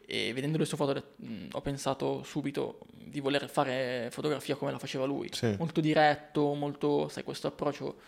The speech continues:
Speaker 1: quasi, mm, non aggressivo, però quasi, no? Dove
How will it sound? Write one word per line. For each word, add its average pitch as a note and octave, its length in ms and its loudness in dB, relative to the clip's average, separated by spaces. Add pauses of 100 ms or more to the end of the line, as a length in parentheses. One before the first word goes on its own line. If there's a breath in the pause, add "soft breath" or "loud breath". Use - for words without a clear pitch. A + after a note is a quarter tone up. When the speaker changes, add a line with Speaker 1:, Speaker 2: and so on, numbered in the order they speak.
(680 loud breath)
Speaker 1:
quasi, D3 1080 2 (320)
mm, C#2 1040 -14
non F#3+ 160 4
aggressivo, D3+ 680 2
però D3 220 4
quasi, A#2+ 380 4
no? C#3+ 320 -4
Dove A2 840 -4